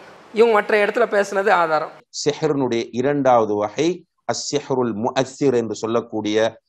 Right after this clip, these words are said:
Speaker 2: உடலில் பாதிப்புகளை ஏற்படுத்தலாம், சிந்தனையில் பாதிப்புகளை ஏற்படுத்தலாம், இவ்வாறு தாக்கத்தையும் பாதிப்பையும் ஏற்படுத்தக்கூடிய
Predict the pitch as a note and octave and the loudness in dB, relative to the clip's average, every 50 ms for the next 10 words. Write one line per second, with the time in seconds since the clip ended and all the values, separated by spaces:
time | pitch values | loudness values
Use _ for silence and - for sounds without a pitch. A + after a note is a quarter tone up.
0 | _ _ - - B2 B2 B2 A#2+ A#2 A#2+ A#2+ A#2 - - A2 A2 G#2+ G#2+ F2 F2+ | _ _ -6 -2 2 4 4 4 4 2 0 0 0 2 2 2 2 0 -4 -4
1 | G2+ G2 G#2 G2 G2+ G#2+ G#2 - A#2+ A2 A2 - - A#2 A2 G#2+ G#2+ G#2+ G#2+ A2 | -4 -4 -2 0 0 -2 -2 -2 -4 -4 -2 -2 -2 0 2 4 4 4 2 0
2 | - - _ _ - - - C#3+ C#3+ D3 C#3 C3+ B2 B2 A#2 A2+ G2+ E2 - A2 | -6 -14 _ _ -10 -4 0 0 2 4 4 4 4 4 4 2 0 0 2 2
3 | A2 A2 A2 G2 - G#2+ G#2 G#2+ G#2 G2+ G2+ G2+ A2 A#2 - - A#2 A2 - - | 4 2 2 -2 -6 -6 -4 -2 -2 0 0 0 -2 -2 -2 -2 -2 -2 -2 -2
4 | A2+ A2 G#2+ G#2+ G#2+ G#2+ A2 - _ _ _ - C3 B2+ A#2+ B2 C3 B2 A#2 A2+ | 0 2 4 4 4 4 0 -6 _ _ _ -4 -4 -2 2 4 6 6 6 6
5 | A#2 A2+ A2 G2 - _ _ - B2+ B2 C3 C3 - - A#2 G2 - A#2+ A#2 A2+ | 4 2 2 0 -4 _ _ 0 2 2 2 2 0 -2 -2 0 -2 -4 -4 -4
6 | A2 G#2 G#2 A#2+ A#2+ B2+ C3 C3 G2+ F2+ B2 A#2 A2 G#2+ A2 A#2 G#2+ - A2+ G#2 | -6 -2 0 2 2 4 2 0 -2 -2 -4 -4 -2 -2 -4 -6 -4 -4 -6 -6
7 | F#2+ F2+ G#2 F#2 - - G2 G2 G#2+ C3+ F3 F#3+ - | -6 -6 -10 -10 -8 -6 -6 0 2 4 4 4 2